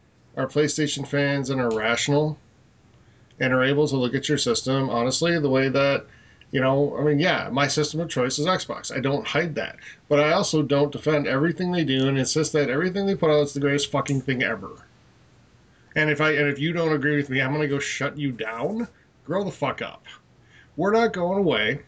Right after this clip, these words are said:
We're not gonna stop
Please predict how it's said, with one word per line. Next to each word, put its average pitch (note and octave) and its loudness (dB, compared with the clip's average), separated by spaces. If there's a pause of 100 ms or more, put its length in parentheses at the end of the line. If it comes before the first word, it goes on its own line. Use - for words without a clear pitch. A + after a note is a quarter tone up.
(1160)
We're C#3 2
not D#3 0
gonna G3 -2
stop D3 0